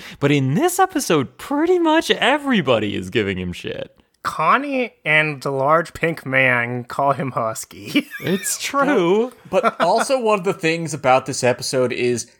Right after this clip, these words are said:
Speaker 3: nobody is aggressive to him about it, aside, of course, from his older sister, because she's an older sister and she's being a prick. This is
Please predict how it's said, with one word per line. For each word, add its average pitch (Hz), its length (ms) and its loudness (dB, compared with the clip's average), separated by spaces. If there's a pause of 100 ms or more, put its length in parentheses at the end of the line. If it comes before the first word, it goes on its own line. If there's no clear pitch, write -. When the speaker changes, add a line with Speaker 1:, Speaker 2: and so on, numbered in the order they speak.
(180)
Speaker 3:
nobody 220 800 4
is 170 160 -2
aggressive 175 760 -4
to 127 180 -4
him 123 60 -2
about 117 340 4
it, 147 120 -2
aside, 143 320 4
of 120 100 -8
course, 120 220 0
from 110 260 -2
his 107 140 -2
older 104 240 0
sister, 101 440 0
because 95 580 -4
she's 101 240 -10
an 101 60 -6
older 92 180 -4
sister 95 380 -4
and 90 80 -12
she's 92 160 -10
being 92 260 -6
a 85 40 -14
prick. 107 420 0
This 98 180 -8
is 92 320 -10